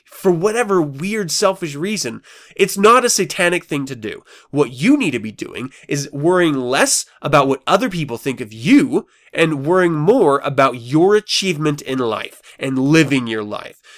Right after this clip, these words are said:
Because if you're living your life convincing other people of an idea that you have, then you're not <laughs> truly living.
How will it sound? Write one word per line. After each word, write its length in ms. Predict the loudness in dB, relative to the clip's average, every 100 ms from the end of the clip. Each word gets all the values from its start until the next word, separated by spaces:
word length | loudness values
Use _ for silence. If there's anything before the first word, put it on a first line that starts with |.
| -10
Because 240 | -4 -2 -2
if 100 | -2
you're 400 | 0 4 4 2
living 420 | 2 2 2 2
your 120 | 2
life 380 | 4 2 0 -4 _ _
convincing 480 | -2 2 2 2 2
other 200 | 2 0
people 440 | -4 -6 -6 -4
of 260 | -4 -6 -10 _ _ _ _ _ _ -4
an 120 | 0
idea 400 | 0 -2 2 2
that 140 | 2 -4
you 180 | -6
have, 400 | -4 0 -2 -4 -12 _ _ -6
then 140 | -2
you're 160 | 0 2
not 280 | 4 4
<laughs> 0 |
truly 580 | 0 -8 -6 -6 -6 -6
living. 600 | -4 -4 -2 -2 -4 -6